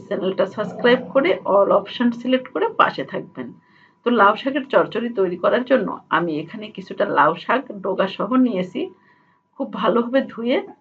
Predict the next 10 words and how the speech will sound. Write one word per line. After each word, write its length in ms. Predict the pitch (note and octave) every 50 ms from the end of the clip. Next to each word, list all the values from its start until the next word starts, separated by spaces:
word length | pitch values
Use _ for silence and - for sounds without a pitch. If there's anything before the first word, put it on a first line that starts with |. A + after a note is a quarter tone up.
| _ _
পরিষ্কার 400 | G#3+ G3 F3+ - - - E3 E3+ -
করে 160 | D3+ C3+ C3 B2+
নিয়েছি। 340 | B2+ - - - - - - - - _ _ _ _ _ _ _ -
আর 120 | - D#3+ E3+ F3+
এখানে 200 | F#3 B3+ C#4 C4 B3+
নিয়েছি 320 | B3+ A3 - A#3+ - C4 A#3 -
ডগাটা, 420 | F3 F3 - F3+ - - - - - - - - -
দেখুন 260 | F3+ D#3+ - - A#3+ C4 B3+
কচি 300 | - G#3 F3+ F3+ - A#3 - -
ডগা, 240 | F3 F#3 - - -